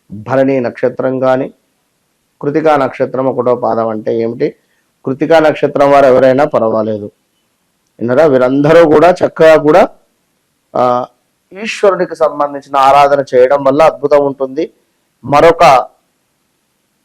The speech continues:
మైనస్ చిన్నది ఏమిటంటే, మానసిక భీతి అయితే ఉంది. కొంత మనసు చంచలంగా మారడము, ఎక్కువగా స్ట్రెస్, ఆలోచనలు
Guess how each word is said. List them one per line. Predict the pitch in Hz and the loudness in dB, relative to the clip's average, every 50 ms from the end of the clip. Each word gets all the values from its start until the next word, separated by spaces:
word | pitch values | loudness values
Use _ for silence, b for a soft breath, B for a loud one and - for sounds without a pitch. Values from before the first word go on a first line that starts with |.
| _ _ _ _ _ 117 | _ _ _ _ _ -6
మైనస్ | 120 139 165 190 202 208 196 - - _ - 170 | -4 -2 0 0 0 -2 -2 -4 -8 _ -12 -12
చిన్నది | - - 196 208 214 190 196 | -10 -4 0 0 2 4 4
ఏమిటంటే, | 180 185 180 160 170 170 175 190 | 4 2 2 0 0 0 0 0
మానసిక | 170 151 147 147 165 185 202 185 - - 180 - | -2 0 0 0 0 0 -2 -4 -6 -6 -4 -4
భీతి | 160 127 117 165 175 202 180 190 | -4 -4 -4 -4 -4 -4 0 0
అయితే | 170 160 160 156 156 | 0 0 2 0 -2
ఉంది. | 156 143 123 117 113 - _ - | -2 -2 -6 -10 -16 -20 _ -6
కొంత | 135 135 131 147 | -6 -4 -2 -2
మనసు | 135 127 120 120 127 143 160 160 - - 175 | -4 -4 -4 -4 -4 -4 -4 -6 -8 -10 -12
చంచలంగా | 175 _ - - 131 147 147 - 175 165 170 170 165 165 160 | -12 _ -10 -8 -6 -6 -4 -2 -2 -2 0 0 0 0 0
మారడము, | 151 143 139 139 139 139 139 139 135 143 147 151 - _ _ _ _ _ _ _ _ _ - | 0 0 0 0 0 0 0 -2 -2 -2 -4 -6 -8 _ _ _ _ _ _ _ _ _ -10
ఎక్కువగా | 127 123 - - 190 196 190 180 170 | -10 -10 -10 -6 -2 0 0 0 0
స్ట్రెస్, | - - - - 156 160 151 - - - 196 185 - - | -2 -6 -8 -6 -4 -4 -4 -6 -6 -4 -2 -2 -2 -2
ఆలోచనలు | - 120 135 156 170 180 196 190 190 - 180 165 170 156 135 120 - | 0 0 2 4 4 4 2 2 0 0 0 0 0 0 0 -2 -6